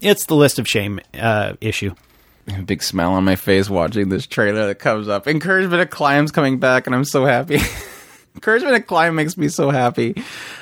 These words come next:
Speaker 2: Uh, Encouragement of Climb is coming back next summit. This is the fourth season of Yama no Suzume. So, the, the girls are back. I'm so happy for them.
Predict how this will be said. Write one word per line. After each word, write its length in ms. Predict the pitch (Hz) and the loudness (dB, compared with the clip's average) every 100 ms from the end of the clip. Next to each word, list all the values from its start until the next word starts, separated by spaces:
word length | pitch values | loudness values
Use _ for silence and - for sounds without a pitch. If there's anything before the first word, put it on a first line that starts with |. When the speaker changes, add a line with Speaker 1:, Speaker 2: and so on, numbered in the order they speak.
| - | -6
Speaker 2:
Uh, 160 | - 151 | 0 0
Encouragement 400 | 151 208 214 208 | 2 0 2 2
of 160 | 185 - | 0 -2
Climb 380 | - 160 160 | 0 2 2
is 80 | 147 | 0
coming 200 | - 135 | 2 2
back 240 | 123 123 120 | 2 0 0
next 380 | 127 - - | -2 -2 -6
summit. 460 | - 139 127 - - | -2 0 0 -2 -8
This 180 | 101 107 | -8 -6
is 200 | - 104 | -4 -4
the 120 | 104 101 | -2 -4
fourth 340 | - 107 101 | -2 -2 0
season 540 | - - 87 92 87 | -4 -4 -2 -2 -2
of 540 | - 85 90 87 87 82 _ _ _ _ - | -2 0 2 2 0 -4 _ _ _ _ -4
Yama 460 | 98 90 87 85 - | 0 4 4 2 0
no 400 | 85 82 78 78 _ | -2 0 -2 -6 _
Suzume. 460 | - 92 85 76 - _ _ _ | -8 -4 -2 -4 -4 _ _ _
So, 440 | - - 87 85 85 _ _ _ _ _ _ | -6 2 4 4 0 _ _ _ _ _ _
the, 80 | - 117 123 123 143 - | -4 -2 -4 -6 -4 -2
the 140 | 151 | -2
girls 340 | 139 185 247 | 0 0 0
are 80 | 370 | 0
back. 460 | 294 214 190 156 - | 0 2 2 0 -2
I'm 120 | 180 | -4
so 180 | 240 339 | 0 0
happy 420 | 285 208 220 247 277 | 2 0 0 -2 -2
for 180 | 240 185 | 0 0
them. 320 | 180 - | 0 0